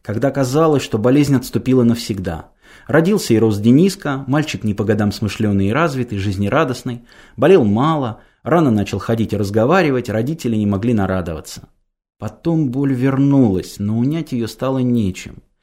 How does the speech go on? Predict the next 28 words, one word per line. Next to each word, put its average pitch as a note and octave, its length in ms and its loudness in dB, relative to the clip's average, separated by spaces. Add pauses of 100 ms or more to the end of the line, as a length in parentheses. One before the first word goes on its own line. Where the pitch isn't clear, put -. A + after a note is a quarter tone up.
(300)
Сергей, D3 540 0
пострадавший C3+ 720 0
чуть C3 200 -2
меньше D#3 360 0
Полины, B2+ 600 2 (220)
женский A#2+ 380 0
организм A#2 460 2
оказался A#2 480 0
более B2 360 4
восприимчив A#2 680 0
к - 80 -20
последствиям G#2+ 640 -4
облучения, G#2+ 720 -2 (320)
страдал C#3+ 480 0
реже, G#2+ 600 2
но C3+ 300 0
и D3 80 4
он C3+ 200 4
ощущал, G2 520 -4
что - 180 -8
финал G2 340 -4
близок. F#2 520 -8 (560)
Только B2+ 260 -2
очень C3+ 360 -4
страшно B2 400 -2
было G#2+ 220 -2
оставлять G2+ 440 -4
Дениса. G2 520 -4